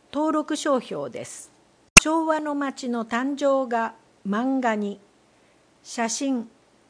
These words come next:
昭和の街の奇跡制作委員会の皆さん等が、昭和百年と昭和の街誕生二十五周年を記念して制作した漫画、昭和の街の奇跡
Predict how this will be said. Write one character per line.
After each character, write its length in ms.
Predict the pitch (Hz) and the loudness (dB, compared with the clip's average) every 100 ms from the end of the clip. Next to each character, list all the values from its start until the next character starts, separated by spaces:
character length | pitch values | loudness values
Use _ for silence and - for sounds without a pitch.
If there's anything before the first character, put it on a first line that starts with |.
| _ | _
昭 320 | - 311 330 | -4 2 4
和 160 | 320 302 | 4 2
の 140 | 294 | 2
街 320 | 277 269 - | 2 0 0
の 100 | 247 | -2
奇 160 | 247 - - | -2 -4 0
跡 380 | 269 - 151 - | 0 -2 -12 -12
制 280 | - 302 320 | -6 -2 0
作 340 | 330 311 320 | 0 0 -2
委 60 | 311 | -2
員 220 | 302 269 | -2 -2
会 260 | 240 190 170 | 0 -2 -2
の 200 | 156 - | -8 -4
皆 280 | 208 254 285 | 0 2 0
さ 160 | 226 | -4
ん 160 | 170 135 _ | -8 -10 _
等 220 | - 247 190 | -2 0 0
が、 240 | - - - - - - _ _ _ | -6 -10 -16 -20 -20 -20 _ _ _
昭 300 | - 311 302 | 0 4 6
和 80 | 285 | 4
百 340 | 247 240 320 | 2 -2 -2
年 220 | 285 214 | 0 0
と 320 | - 147 143 - | -2 -6 -6 -6
昭 300 | - 302 311 | -2 0 2
和 140 | 302 | 2
の 100 | 285 | 2
街 300 | 285 269 269 | 0 -2 -4
誕 280 | 240 254 247 | -2 0 2
生 220 | 247 233 | 2 2
二 160 | 269 330 | 2 0
十 240 | 269 220 | 0 -2
五 180 | 190 202 | 0 -2
周 280 | - 320 277 | -2 0 0
年 260 | 214 170 | 0 -4
を 80 | 160 | -10
記 160 | - 226 | -4 0
念 220 | 262 269 | 2 2
し 100 | - | 0
て 160 | 262 | -2
制 220 | 247 247 247 | 0 0 0
作 340 | 240 226 220 | -2 -4 -6
し 80 | - | -6
た 300 | - 196 - - - _ | -4 -4 -4 -16 -20 _
漫 260 | 208 247 254 | 0 2 2
画、 240 | 233 220 - | 0 0 -2
昭 320 | - 302 320 | -4 0 2
和 160 | 320 302 | 2 2
の 140 | 294 | 2
街 280 | 285 269 262 | 0 0 -2
の 140 | 254 | -2
奇 200 | 247 - | -4 -4
跡 320 | 247 240 143 | -4 -4 -12